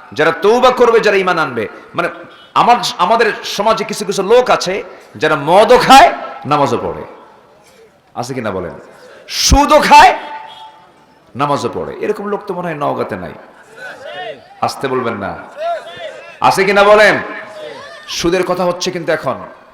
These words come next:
কেউ যদি এই সময় ওঠেন, তাহলে ভাববো ওই লোকটাই সুদ খায়।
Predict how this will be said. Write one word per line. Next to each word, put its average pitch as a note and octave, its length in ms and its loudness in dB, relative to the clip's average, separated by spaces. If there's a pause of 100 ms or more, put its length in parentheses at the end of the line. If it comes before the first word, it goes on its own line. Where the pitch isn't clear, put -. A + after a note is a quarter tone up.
(260)
কেউ F3 260 4
যদি F3 180 -2
এই E3+ 80 0
সময় E3 260 -2
ওঠেন, G#3 380 -2 (460)
তাহলে C#3 140 -2
ভাববো D3+ 360 -2
ওই D#3+ 80 2
লোকটাই D#3 260 -4
সুদ - 220 -8
খায়। - 180 -12